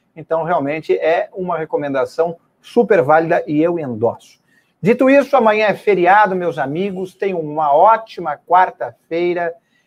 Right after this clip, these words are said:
Descansem. A minha recomendação de amanhã é durmam, descansem, aproveitem o dia, comam fondue de queijo gostoso. Eu adoro fondue de queijo. Eu estou falando isso porque eu vou fazê-lo. É o momento de você fazer as coisas gostosas, aproveitar esse friozinho.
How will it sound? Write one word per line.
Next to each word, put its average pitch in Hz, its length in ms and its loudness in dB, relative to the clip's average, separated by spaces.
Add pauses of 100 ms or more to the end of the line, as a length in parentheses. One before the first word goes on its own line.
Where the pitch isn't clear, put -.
(140)
Descansem. 180 960 -2
A 151 100 -4
minha 170 160 -6
recomendação 160 800 -6
de 147 80 0
amanhã 143 380 -4
é 151 200 0
durmam, 151 720 -4 (280)
descansem, 156 840 -6
aproveitem 147 600 -6
o 127 100 -10
dia, 143 500 -8 (280)
comam 170 360 2
fondue 127 460 -8
de 120 160 -16 (100)
queijo 139 340 -6
gostoso. 120 800 -10
Eu 120 60 -6
adoro 120 380 -4
fondue 120 280 -12
de 113 80 -16
queijo. 147 280 -6
Eu - 260 -20
estou 131 140 -14
falando 131 200 -6
isso 135 120 -12
porque - 140 -20
eu 123 60 -4
vou 120 120 -6
fazê-lo. 139 680 -4 (340)
É 170 300 4
o 175 40 -2
momento 156 360 -4
de 147 80 -8
você 127 260 -6
fazer 135 300 -6
as 113 100 -14
coisas 135 280 -4
gostosas, 147 440 0
aproveitar 135 380 -6
esse 131 160 -10
friozinho. 175 640 -4